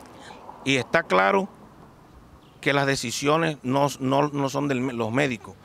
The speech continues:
A mí me, los médicos me desahuciaron en la clínica Valledupar,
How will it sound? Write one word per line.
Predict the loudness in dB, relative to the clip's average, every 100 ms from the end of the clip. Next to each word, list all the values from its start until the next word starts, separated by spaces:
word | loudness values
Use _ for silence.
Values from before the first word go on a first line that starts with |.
| -20 -20 -20 -20 -6
A | -2
mí | 2 4
me, | 4 2 2 0 -4 -14 -20 -20 -20 -20 -20 -20 -20 -8
los | -2 0
médicos | 2 2 2 2 2 0 -8 -10
me | -2 2
desahuciaron | 2 0 -4 0 2 4 2 -2 -6
en | -2
la | 0
clínica | 2 0 2 2
Valledupar, | 4 2 0 2 2